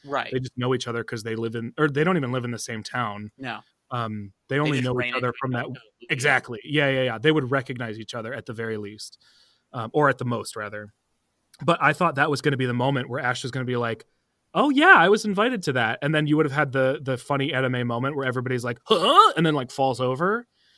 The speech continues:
Speaker 2: Um, that's, I a hundred percent expected that. And I was like, "Well, there,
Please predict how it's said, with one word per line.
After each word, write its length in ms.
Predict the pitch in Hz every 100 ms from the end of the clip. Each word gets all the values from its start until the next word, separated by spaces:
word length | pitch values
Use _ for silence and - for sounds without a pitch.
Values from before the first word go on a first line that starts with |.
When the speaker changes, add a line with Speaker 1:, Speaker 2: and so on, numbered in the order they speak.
| _ _ _ -
Speaker 2:
Um, 640 | 139 127 117 113 107 107 _ _ _
that's, 180 | 151 156
I 120 | 143 151
a 120 | 139
hundred 280 | 147 175 160
percent 300 | 143 147 131
expected 440 | - 143 139 117
that. 140 | 117
And 100 | 143
I 40 | 131
was 120 | 123
like, 180 | 120 -
"Well, 220 | 160 226 123
there, 200 | 131